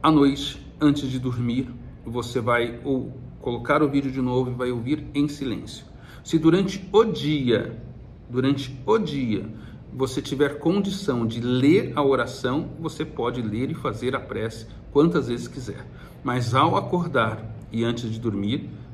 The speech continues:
é a minha voz, é o vídeo que você vai colocar e vai ouvir em silêncio, determinando que a força espiritual estará trabalhando por você. Então está muito bem explicado.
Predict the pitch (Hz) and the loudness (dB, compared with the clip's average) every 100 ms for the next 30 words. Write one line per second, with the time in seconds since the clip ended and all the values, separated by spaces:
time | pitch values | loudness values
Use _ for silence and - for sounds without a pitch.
0 | - 117 107 117 180 202 117 104 107 - | -8 -4 0 2 2 0 0 0 -2 -8
1 | - - - - - 113 110 107 127 165 | -14 -18 -18 -18 -12 -4 -4 -4 -2 -2
2 | 160 - 131 120 113 113 104 104 139 160 | -2 -6 -6 -4 -4 -4 -4 -2 -2 -2
3 | - - 123 113 113 120 120 120 101 98 | -6 -8 -4 -4 -2 -4 -6 -6 -6 -8
4 | - - - - 107 107 110 104 117 131 | -12 -16 -14 -6 -4 -4 -2 0 0 0
5 | 127 113 - 139 143 - 117 110 113 110 | -2 -6 -4 -6 -6 -8 -8 -6 -4 -2
6 | 123 - 107 117 113 117 98 - - - | -2 -4 -6 -4 -6 -6 -6 -8 -10 -12
7 | - - - - - - - - 117 - | -12 -14 -16 -16 -18 -18 -20 -8 -6 -2
8 | 110 131 127 120 120 120 - - - - | 0 0 0 -4 -4 -8 -10 -12 -14 -16